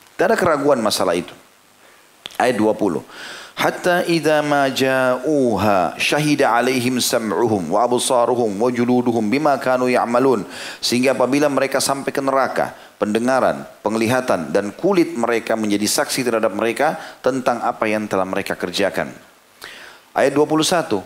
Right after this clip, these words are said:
"Wa qalu li junudihim lima syahidtum 'alaina? Qalu antaqana Allahu alladhi antaqa kulla syai'in wa huwa khalaqakum awwala marratin wa ilaihi turja'un."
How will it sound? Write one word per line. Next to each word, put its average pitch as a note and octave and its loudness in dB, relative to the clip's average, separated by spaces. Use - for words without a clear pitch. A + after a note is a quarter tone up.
"Wa G#2+ 0
qalu D#3+ 2
li C#3 0
junudihim B2+ 2
lima F3 2
syahidtum B2 0
'alaina? G#2 0
Qalu C3 4
antaqana A2+ 0
Allahu G#2+ 2
alladhi G#2 0
antaqa G2+ -2
kulla G#2 0
syai'in G#2+ 0
wa G#2 0
huwa G#2 0
khalaqakum G#2 0
awwala G#2 0
marratin A2 -2
wa A2+ 0
ilaihi B2+ 0
turja'un." A#2+ 0